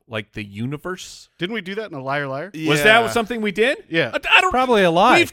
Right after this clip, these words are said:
Speaker 1: we've talked about <laughs> so much crap, man. I don't know.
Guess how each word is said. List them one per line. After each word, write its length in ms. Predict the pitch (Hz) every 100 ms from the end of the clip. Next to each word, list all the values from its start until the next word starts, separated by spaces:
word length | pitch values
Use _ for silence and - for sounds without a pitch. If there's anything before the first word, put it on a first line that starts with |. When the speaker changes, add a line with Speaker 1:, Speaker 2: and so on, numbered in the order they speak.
| 320
Speaker 1:
we've 200 | 339 -
talked 300 | 311 311 302
about 280 | 262 254
<laughs> 20 | 208
so 320 | - 285 220
much 180 | 247 -
crap, 320 | - 254 208
man. 200 | 190 190
I 80 | 214
don't 160 | 233 233
know. 300 | 262 165